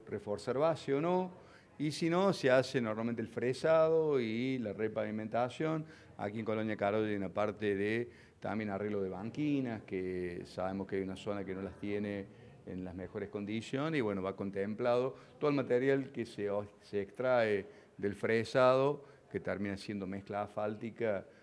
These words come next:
Normalmente siempre la utilizamos para hacer rellenos y compactación de banquina, con lo cual damos durabilidad en el tiempo a la obra ejecutada, ¿no? La obra en su totalidad tiene veinticuatro meses, ¿no es cierto?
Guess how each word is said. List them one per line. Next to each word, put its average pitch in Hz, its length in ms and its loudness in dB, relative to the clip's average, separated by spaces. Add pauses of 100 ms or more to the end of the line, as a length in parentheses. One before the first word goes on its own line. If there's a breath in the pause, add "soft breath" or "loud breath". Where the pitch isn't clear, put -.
(140)
Normalmente 104 400 -4
siempre 107 300 -6
la 104 60 0
utilizamos 104 600 -4
para 98 260 -2
hacer 98 260 -6
rellenos 104 460 -4
y 98 60 -8
compactación 90 560 -10
de 98 60 -4
banquina, 107 460 -6
con 95 140 -8
lo 87 80 -6
cual 101 320 -2 (380 loud breath)
damos 98 500 -2
durabilidad 95 580 -2
en 98 60 -6
el 95 140 -6
tiempo 101 720 -4
a 87 80 -8
la 87 140 -6
obra 90 180 -4
ejecutada, - 640 -16
¿no? 143 140 -10 (380)
La 170 180 6
obra 208 460 8
en 143 140 4
su 143 140 0
totalidad 139 440 6
tiene 156 180 8
veinticuatro 135 580 6
meses, 165 600 8 (340)
¿no 104 200 0
es - 60 -4
cierto? 127 440 2